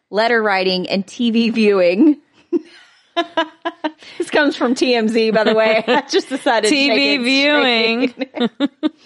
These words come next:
Speaker 1: But the inmates don't get to pick what's on the tube. <laughs> Jerry's got a new bedtime, too. Lights go out at eleven thirty on weekdays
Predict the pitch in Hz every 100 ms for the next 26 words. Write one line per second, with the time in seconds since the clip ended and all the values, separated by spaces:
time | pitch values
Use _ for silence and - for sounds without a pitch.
0 | _ - - - - _ - 370 370 359
1 | 403 359 302 - - 269 240 254 - 214
2 | 226 170 190 160 190 151 - 226 151 131
3 | 233 180 247 - - - _ _ _ _
4 | _ _ _ - - - - 185 214 190
5 | 190 214 202 202 196 202 214 233 196 196
6 | 196 233 214 220 - - 190 185 185 -
7 | 185 180 175 170 165 165 160 165 185 175
8 | 180 170 170 196 214 226 233 226 233 -